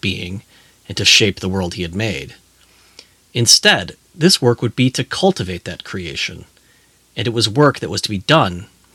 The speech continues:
by human beings. The potential of creation.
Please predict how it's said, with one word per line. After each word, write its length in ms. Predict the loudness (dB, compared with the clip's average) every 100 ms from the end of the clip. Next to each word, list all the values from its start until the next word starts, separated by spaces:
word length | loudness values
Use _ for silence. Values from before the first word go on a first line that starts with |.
| -8
by 140 | -6
human 320 | 0 0 0
beings. 640 | -4 -6 -6 -10 -12 -12 -12 _ _ _ _ _ _ _ _ _ _ _ _ _ _ _ _ _
The 80 | -8
potential 640 | -6 -2 0 0 -4 -8 -14
of 180 | -16
creation. 600 | -12 -12 -12 -12 -14 -16